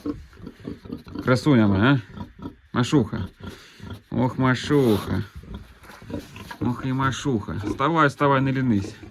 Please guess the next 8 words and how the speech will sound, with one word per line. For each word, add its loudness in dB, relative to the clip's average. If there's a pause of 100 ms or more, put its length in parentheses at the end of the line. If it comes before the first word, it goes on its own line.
Ну, 0 (140)
розбудив, 2
розбудив 2
дівчину. 2 (2000)
Скажи: 0
«Спала 2
собі, -4
спала, 0